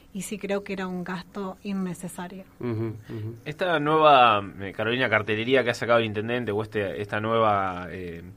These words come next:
Speaker 3: eh, parte de su campaña, donde él, bueno, creo que el es-, el afiche más, eh, que, que más está conociendo es esto: "No me importa tu partido, me importás vos", o, eh, una frase similar.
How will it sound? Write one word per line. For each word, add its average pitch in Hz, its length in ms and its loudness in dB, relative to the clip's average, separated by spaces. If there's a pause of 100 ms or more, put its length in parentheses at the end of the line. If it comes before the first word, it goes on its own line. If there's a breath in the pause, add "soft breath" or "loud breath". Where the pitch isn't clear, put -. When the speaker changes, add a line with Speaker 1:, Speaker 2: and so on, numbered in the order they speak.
(400 loud breath)
Speaker 3:
eh, 85 200 -10 (160)
parte 123 420 4
de 104 120 -6
su 117 120 -10
campaña, 120 520 0
donde 104 280 2
él, 110 320 -4 (140)
bueno, 104 360 -4
creo 123 200 0
que 107 180 2
el 101 120 -2
es-, 101 80 -12 (260)
el 92 160 -6
afiche 120 320 -4
más, 123 360 2
eh, 90 280 -6
que, 95 160 -12
que 104 180 -8
más 117 160 -2
está 117 140 -2
conociendo 113 340 -4
es 117 80 -10
esto: 120 160 -6
"No 113 140 -4
me 120 100 -2
importa 113 420 -4
tu 98 140 -10
partido, 110 460 -2
me 98 100 -6
importás 98 380 -8
vos", 117 400 0
o, 92 260 -12 (420 loud breath)
eh, - 80 -10
una 104 200 -2
frase 110 260 -4
similar. 110 540 2